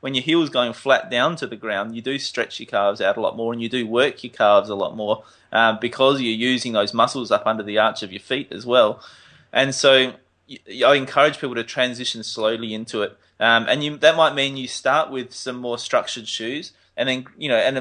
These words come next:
and you might move to maybe some racing flats and then to some barefoot shoes, and then maybe even eventually to completely barefoot. But, but once again, you wanna transition very slowly into that, because for most people, the soles of their feet are pretty soft and delicate. And so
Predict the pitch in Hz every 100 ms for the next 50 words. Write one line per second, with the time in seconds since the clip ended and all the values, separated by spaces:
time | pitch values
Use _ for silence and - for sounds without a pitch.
0 | 113 127 135 139 131 143 147 127 123 127
1 | 120 - 120 135 151 139 - 120 101 -
2 | 117 120 131 131 127 117 120 117 113 -
3 | 117 110 107 110 117 127 120 143 123 117
4 | 113 110 131 127 110 113 117 107 123 131
5 | 120 110 104 107 117 - - - _ _
6 | _ - 120 127 117 120 107 113 110 120
7 | 117 131 - 107 120 120 120 120 113 120
8 | 123 92 - - - 113 - 113 131 -
9 | 165 120 113 _ _ _ _ _ - -
10 | 104 123 135 127 113 - 117 110 - 131
11 | 113 - - - 110 101 110 139 214 -
12 | 185 - - - 127 120 - 127 123